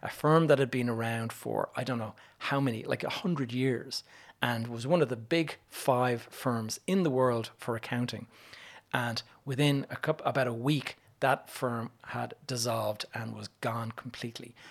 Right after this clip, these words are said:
And all of the people, all of these partners that were used to making millions a year in,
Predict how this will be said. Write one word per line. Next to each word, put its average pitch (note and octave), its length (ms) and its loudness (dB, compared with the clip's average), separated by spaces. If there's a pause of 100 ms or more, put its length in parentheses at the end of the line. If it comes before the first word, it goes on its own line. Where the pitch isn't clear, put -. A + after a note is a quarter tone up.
(120)
And B2 200 -8
all C#3+ 220 4
of C3+ 80 0
the C3+ 80 -2
people, A#2+ 380 -2
all D3+ 200 4
of C#3+ 80 -2
these C3+ 160 0
partners B2+ 540 0
that C3+ 160 -4
were A#2+ 100 -6
used A#2 320 -6
to A2+ 80 -6
making G#2+ 420 -10 (240)
millions A#2+ 480 -4
a A2 80 -6
year A2 400 -4
in, G2+ 280 -10